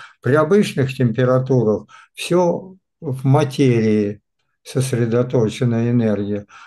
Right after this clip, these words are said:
А когда вы перешли к очень высоким температурам, там всё излучение. А если вы его не можете удержать, то вы никогда не нагреете.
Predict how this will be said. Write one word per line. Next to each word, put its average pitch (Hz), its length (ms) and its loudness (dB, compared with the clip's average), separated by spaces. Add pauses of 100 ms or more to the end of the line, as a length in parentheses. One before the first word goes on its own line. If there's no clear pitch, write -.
(140)
А 131 120 -6
когда 139 300 2
вы 135 180 4
перешли 135 520 2
к - 60 -4
очень 131 320 2
высоким 147 600 0
температурам, 113 840 -4 (300)
там 170 240 0
всё 151 320 2
излучение. 127 960 0 (340)
А 127 100 0
если 165 380 2
вы 165 240 4
его 160 220 2
не 156 140 -2
можете 147 500 -2
удержать, 151 880 2 (880)
то 131 160 2
вы 151 160 4
никогда 147 500 2
не 170 160 0
нагреете. 127 960 0